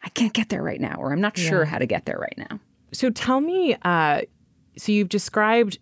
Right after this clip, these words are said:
Speaker 2: getting to a nine, and you then automatically went back to, like, "Ugh, I don't have it."
Speaker 1: Yeah.
Speaker 2: So, so tell me what's happening now instead.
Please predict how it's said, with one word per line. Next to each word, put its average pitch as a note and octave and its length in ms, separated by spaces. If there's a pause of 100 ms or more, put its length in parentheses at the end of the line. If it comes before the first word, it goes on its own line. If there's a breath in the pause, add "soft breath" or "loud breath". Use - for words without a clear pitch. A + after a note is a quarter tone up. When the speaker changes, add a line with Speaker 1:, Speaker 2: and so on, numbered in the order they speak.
(120)
Speaker 2:
getting F3 300
to E3 180
a D#3+ 60
nine, D3 520 (680 loud breath)
and E3+ 580 (560)
you F#3+ 300
then E3 340
automatically D#3 520
went - 120
back D3 220
to, D#3+ 120
like, D3 320
"Ugh, - 420 (420 loud breath)
I E3+ 80
don't D#3 140
have - 240
it." - 280
Speaker 1:
Yeah. C#3 200 (120)
Speaker 2:
So, G3+ 520
so G3 140
tell G3+ 220
me A3+ 200
what's D#3+ 220
happening C#3 380
now B2+ 360
instead. B2+ 440